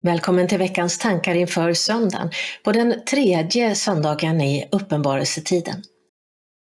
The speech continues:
Och innan vi ger oss i kast med veckans text så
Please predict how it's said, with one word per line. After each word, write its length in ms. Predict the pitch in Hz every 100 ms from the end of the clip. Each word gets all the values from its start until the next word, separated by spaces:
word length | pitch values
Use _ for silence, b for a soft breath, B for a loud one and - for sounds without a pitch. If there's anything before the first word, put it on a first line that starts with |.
| _ _
Och 120 | - -
innan 540 | 294 247 247 277 208
vi 60 | 180
ger 160 | 165
oss 120 | 156
i 40 | 175
kast 500 | - 156 151 - -
med 340 | 160 156 156
veckans 560 | 156 151 - 156 170 -
text 420 | - 285 - -
så 340 | - 190 190